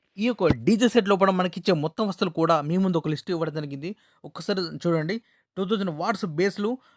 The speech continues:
నాలుగు స్పీకర్స్ ఉన్నాయి, ఫోర్ మిడ్ స్పీకర్స్ నాలుగు ఉన్నాయి, సెవెన్ ఫిఫ్టీ హెచ్ఎఫ్ నాలుగు,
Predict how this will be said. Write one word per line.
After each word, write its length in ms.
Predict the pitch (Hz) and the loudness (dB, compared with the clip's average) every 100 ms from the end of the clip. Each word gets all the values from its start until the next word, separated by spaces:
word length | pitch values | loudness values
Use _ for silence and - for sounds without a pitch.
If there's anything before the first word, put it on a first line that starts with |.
| - | -14
నాలుగు 340 | 135 147 220 | -8 -4 -4
స్పీకర్స్ 440 | 202 - 202 185 180 | -4 -8 -6 -4 -2
ఉన్నాయి, 240 | 170 214 - _ _ | -4 -4 -8 _ _
ఫోర్ 180 | - 220 | 2 2
మిడ్ 240 | 165 185 180 | 2 -2 -4
స్పీకర్స్ 460 | - 202 190 165 | -8 -6 -4 -2
నాలుగు 400 | 196 147 165 185 | -4 0 0 2
ఉన్నాయి, 340 | 175 175 214 170 | 0 -2 -4 -8
సెవెన్ 320 | - 190 196 | -2 2 4
ఫిఫ్టీ 260 | 202 170 170 | 2 0 -2
హెచ్ఎఫ్ 320 | 165 185 160 _ | -2 -2 -4 _
నాలుగు, 400 | 143 156 160 185 | -4 -4 -2 -6